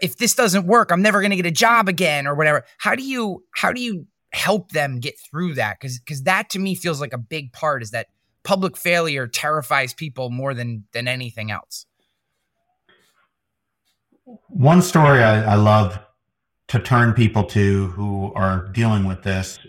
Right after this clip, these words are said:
Speaker 2: is Michael Jordan, when he took the leave of absence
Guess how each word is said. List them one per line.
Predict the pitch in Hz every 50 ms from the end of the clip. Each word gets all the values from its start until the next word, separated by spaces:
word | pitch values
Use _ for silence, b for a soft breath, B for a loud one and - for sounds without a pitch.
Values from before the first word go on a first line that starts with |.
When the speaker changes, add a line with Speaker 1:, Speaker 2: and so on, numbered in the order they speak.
| - _
Speaker 2:
is | - 107 101 101 101 98 98 92 90 - _ _ _ _ _ _ _ _ _ _ _ _ _ _ _ _ _ _ _ _ _ _ _ -
Michael | 113 117 117 - 120
Jordan, | 104 113 113 120 113 95 90 85 85 85 - _ _ _ _ _ _ _ _ _ _ _ -
when | 110 104 104 101 101 101
he | 101 110 110
took | 107 - 135 127 117 110 - - - _ _ _ _ _ _ _ _ _
the | - 92 113
leave | 110 110 120 127 117 110
of | 104 110
absence | 110 107 110 110 - - - 113 107 104 98